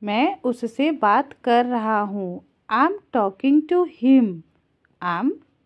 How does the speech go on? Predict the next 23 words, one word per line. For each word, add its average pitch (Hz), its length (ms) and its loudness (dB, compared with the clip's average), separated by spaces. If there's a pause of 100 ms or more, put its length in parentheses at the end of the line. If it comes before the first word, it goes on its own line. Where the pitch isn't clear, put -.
talking 220 380 0 (120)
to 330 220 2
him। 240 320 6 (360)
अगर 254 240 2
यहाँ 254 320 4
पर 214 400 -2 (340)
फीमेल 254 460 4
की 370 160 6
बात 254 300 2
होती, 233 360 0
तब 208 280 0
हम 233 280 2
फीमेल 214 460 0
के 226 140 -8
लिए 330 240 2 (120)
her 233 180 2
लिखते 208 520 -4
हैं। 180 340 -8 (600)
मैं 302 360 2
अंग्रेजी 226 560 0
सीख 277 520 -2
रहा 208 340 -4
हूँ। 190 500 -8